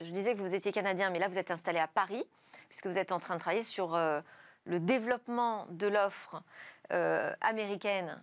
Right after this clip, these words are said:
sur, euh, l'Europe. C'est-à-dire qu'aujourd'hui, les Français peuvent investir dans Realty, mais uniquement dans de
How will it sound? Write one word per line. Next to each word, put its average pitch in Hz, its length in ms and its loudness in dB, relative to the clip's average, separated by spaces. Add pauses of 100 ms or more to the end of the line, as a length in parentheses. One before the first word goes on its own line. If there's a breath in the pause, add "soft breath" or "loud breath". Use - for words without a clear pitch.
(140)
sur, 214 420 0
euh, 165 240 4
l'Europe. 190 440 2
C'est-à-dire 196 200 0
qu'aujourd'hui, 196 400 0
les 196 140 2
Français 220 360 0
peuvent 294 260 2
investir 214 420 0
dans 185 140 2
Realty, 185 440 -2
mais 175 220 0
uniquement 214 460 2
dans 175 160 -2
de 156 260 -2